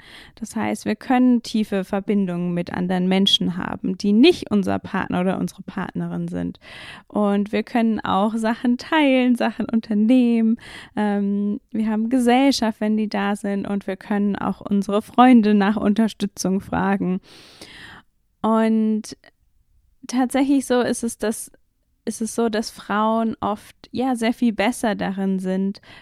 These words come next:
ähm, emotionale Verbindungen einzugehen. Also auch wirklich emotional für uns da zu sein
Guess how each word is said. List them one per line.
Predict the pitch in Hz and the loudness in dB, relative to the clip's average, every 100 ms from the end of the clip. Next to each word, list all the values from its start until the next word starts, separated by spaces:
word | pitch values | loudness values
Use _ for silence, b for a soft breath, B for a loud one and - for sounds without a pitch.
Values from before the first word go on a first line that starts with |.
| B | B
ähm, | 202 196 - | -4 -4 -2
emotionale | 214 214 - 240 233 240 277 247 | 0 -2 0 2 2 4 4 2
Verbindungen | - 175 175 175 - - | 0 -4 -2 -4 -4 -4
einzugehen. | - 196 - 190 - - 202 B B B | -4 -6 -6 -8 -8 -6 -6 B B B
Also | 208 202 - | -6 -4 -6
auch | 190 202 | -6 -6
wirklich | 208 - 202 202 - | -6 -4 -6 -6 -8
emotional | 202 190 - 202 202 202 208 | -6 -6 -8 -6 -4 -4 -6
für | - | -8
uns | 202 - | -10 -6
da | 233 247 247 | -4 -4 -6
zu | - | -10
sein | 202 202 190 190 | -8 -8 -6 -6